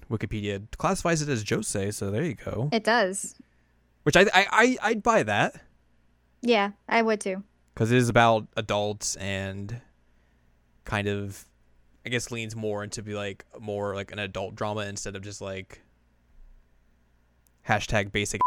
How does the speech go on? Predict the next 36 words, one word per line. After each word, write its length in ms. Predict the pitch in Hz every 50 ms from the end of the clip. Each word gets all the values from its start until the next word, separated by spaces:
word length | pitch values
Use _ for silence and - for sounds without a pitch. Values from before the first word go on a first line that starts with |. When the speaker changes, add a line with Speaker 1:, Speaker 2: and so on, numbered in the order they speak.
| 1017 1017 -
Speaker 1:
shoujo, 460 | - 104 101 101 - 107 104 107 104
which 180 | 101 - -
is 340 | 98 98 95 98 104 - - - _ _ _ _ _ _ _ _ _ _ _ _ _ -
Speaker 2:
Still 280 | - - - - 226
great. 340 | 214 220 220 220 262 - - - _ _ -
Speaker 1:
it's 100 | - -
still 220 | - 233 208 160
great, 380 | 123 - 139 131 113 107 104 -
but 120 | 120 110
also, 320 | 107 107 107 - 117 104 104
like, 180 | 101 101 101 - _ _ _ _ -
high 140 | 113 113 107
school 260 | 104 - - 104 101
drama, 440 | 101 104 98 92 95 92 95 107 107
<laughs> 60 | 107
so. 400 | - - - 95 107 101 117 131 - - - - - - -
Speaker 2:
Yeah. 420 | 247 233 220 208 185 160 175 208 - _ _ -
Like, 180 | 254 254 247
this 180 | - 392 - -
one 240 | 427 381 330 277 - - -
is, 200 | 254 262 233 226 _ -
that's 260 | 254 262 269 - - - -
part 240 | - - 247 240
of 100 | 233 220
why 280 | 220 202 180 190 190 196
I 80 | 196 - - -
was 340 | 214 214 202 202 - - - -
real 200 | 214 220 196 -
into 340 | 202 190 185 202 - - 202
watching 400 | 185 180 180 196 - - 240 247
it, 220 | 262 262 247 -
was 200 | - 226 208 208
because 340 | - 202 185 - 196 190 190
it's, 340 | 202 202 202 - - - -
like, 160 | 208 202 190 _ _ _ _ _ _ _ _ _ _ _ _ _ _ _ _ _ _ _ _ _ _ _ _ _ _ _ _ _ _ _ _ _ _ _ _ _ _ _ _ _ _ _ _ -
adults. 720 | 254 208 202 - 180 202 247 269 - - - - - -